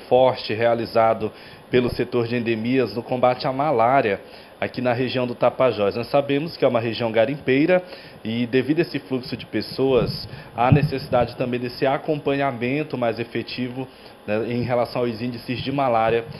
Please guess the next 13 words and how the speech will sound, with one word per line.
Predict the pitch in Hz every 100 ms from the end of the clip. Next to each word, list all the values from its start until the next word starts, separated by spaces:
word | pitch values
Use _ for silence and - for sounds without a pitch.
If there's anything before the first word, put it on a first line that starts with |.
| - -
aqui | 104 104 127
no | 123
nosso | 117 113 -
município. | 120 127 131 - 196 117
Um | 139
balanço | 165 147 143 -
foi | 131
divulgado | 117 123 120 120
recentemente | 110 110 - 120 - 139 135 160 - - - -
pela | - 196 196
Coordenação | - 147 143 131 123 135 117
de | 120
Endemias, | 107 104 123 143 107 -